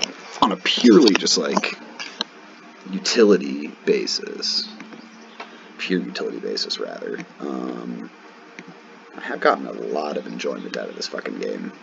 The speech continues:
so... What I'm saying is,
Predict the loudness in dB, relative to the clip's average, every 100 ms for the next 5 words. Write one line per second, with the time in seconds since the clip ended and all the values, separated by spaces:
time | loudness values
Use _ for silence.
0 | -2 2 4 4 -2 -6 -18 -20 -20 -12
1 | -10 -10 -14 -20 -20 -20 -20 -20 -20 -20
2 | -20 -20 -20 -20 -20 -20 -18 -12 -12 -12
3 | -16 -12 -12 -10 -10 -12 -16 -18 -20 -20
4 | -20 -20 -20 -20 -18 -14 -14 -12 6 10
5 | 10 12 12 12 12 8